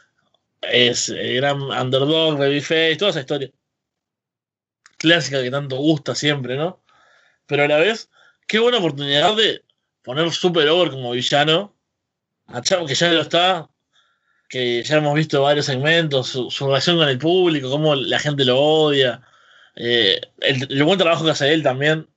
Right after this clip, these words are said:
<coughs> ¿no? Cada vez que llega, todo momento que tiene para demostrar algo, o sea, siempre está con esa, con mala cara, siempre, es un, me parece un, un gran personaje,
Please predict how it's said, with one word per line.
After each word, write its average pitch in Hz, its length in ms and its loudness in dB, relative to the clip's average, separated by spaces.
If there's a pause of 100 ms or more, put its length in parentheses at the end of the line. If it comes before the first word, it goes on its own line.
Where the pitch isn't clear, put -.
(120)
<coughs> - 240 -6
¿no? 147 240 0
Cada 135 240 0
vez 135 100 0
que 127 60 -8
llega, 143 560 0 (500)
todo 180 160 2
momento 160 320 2
que 135 80 2
tiene 156 240 0
para 135 140 0
demostrar 131 500 0
algo, 165 360 2
o 147 80 -4
sea, 135 120 -8
siempre 185 220 -2
está 147 140 -2
con 143 120 -6
esa, 139 280 -8 (480)
con 123 120 -6
mala 135 240 4
cara, 151 380 4
siempre, 156 380 0
es 170 120 -2
un, 143 200 -4
me 117 80 -6
parece 143 220 2
un, 117 240 -8
un 123 140 -6
gran 135 280 2
personaje, 139 640 0